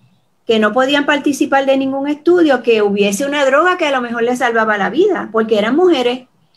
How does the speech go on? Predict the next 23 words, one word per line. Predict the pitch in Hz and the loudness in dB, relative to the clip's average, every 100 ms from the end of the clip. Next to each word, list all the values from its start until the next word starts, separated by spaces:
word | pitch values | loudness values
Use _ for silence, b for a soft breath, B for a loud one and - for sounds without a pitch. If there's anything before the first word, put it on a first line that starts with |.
| _ _ | _ _
Y | 247 | -2
entonces | 240 233 233 302 | 0 0 0 0
ahí | 294 311 | 2 2
se | 311 | 2
empieza | 277 247 247 262 311 262 | 0 0 0 0 0 0
este | 254 285 | 0 -2
movimiento | 277 285 277 269 285 330 | -2 -2 -4 -6 -2 0
de | 285 | 2
los | 262 294 330 | 2 0 0
activistas | 285 - 226 220 220 214 190 180 190 | -6 -6 -4 -2 -2 -2 -4 -4 -2
para | 208 196 | 0 0
que | 190 | -2
cambiaran | 185 185 175 180 196 | -4 -2 -2 -2 -4
eso. | 165 - - _ _ | -4 -10 -18 _ _
<clears throat> | - 190 - _ | -4 -4 -10 _
A | - | -2
la | 226 226 | 0 0
misma | 233 285 | 0 0
vez, | 294 311 330 - _ _ _ _ _ _ b b | 2 2 0 -8 _ _ _ _ _ _ b b
había | - 220 220 214 | -4 0 2 2
información | 240 254 262 269 262 277 254 | 2 0 2 0 0 0 2
de | |
animales | 240 214 214 233 240 190 185 | 2 0 0 0 2 2 0